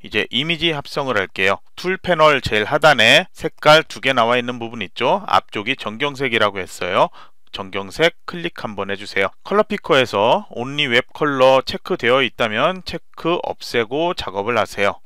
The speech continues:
현재 값 선택을 하고 바로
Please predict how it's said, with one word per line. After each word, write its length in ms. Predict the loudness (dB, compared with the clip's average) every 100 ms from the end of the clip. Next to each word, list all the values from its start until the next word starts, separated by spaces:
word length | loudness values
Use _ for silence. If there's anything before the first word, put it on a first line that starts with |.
| -18
현재 460 | -14 -12 0 2 2 2
값 300 | 6 6 4
선택을 480 | -6 -12 -6 -2 -2
하고 580 | -2 -4 0 2 2 0
바로 460 | 0 0 0 -2